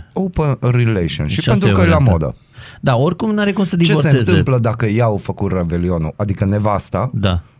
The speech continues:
Speaker 1: Ibrahimovic, a făcut revelionul cu unul, numai că noi am avut vecini de genul, și a
Speaker 2: Da.
Speaker 1: fost perfect de acord ca el să facă revelionul cu ea, cu aia la altă.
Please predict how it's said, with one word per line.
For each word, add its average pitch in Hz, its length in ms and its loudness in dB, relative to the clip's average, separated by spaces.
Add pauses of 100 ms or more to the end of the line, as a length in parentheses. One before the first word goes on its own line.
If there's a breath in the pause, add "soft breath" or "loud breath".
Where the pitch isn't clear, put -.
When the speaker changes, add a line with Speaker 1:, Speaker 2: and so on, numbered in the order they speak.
Speaker 1:
Ibrahimovic, 95 760 -2 (140)
a 120 80 -2
făcut 120 420 -2
revelionul 101 600 0
cu 113 240 -4
unul, 156 400 2 (440 soft breath)
numai 92 280 -2
că 85 260 -2
noi 95 220 -2
am 87 240 -2
avut 90 300 -4
vecini 82 400 -2
de 76 80 -2
genul, 80 400 -4 (680 soft breath)
și - 120 -4
a 180 40 2
Speaker 2:
Da. 104 80 2
Speaker 1:
fost 104 180 2
perfect 190 460 -4
de 139 80 0
acord 123 340 -2
ca - 140 -4
el 151 320 0
să - 200 -6
facă 190 560 -4
revelionul 151 600 -2
cu 202 260 -8
ea, 156 260 -2 (640 loud breath)
cu 170 300 -8
aia 87 220 -2
la 65 80 -4
altă. 64 200 -10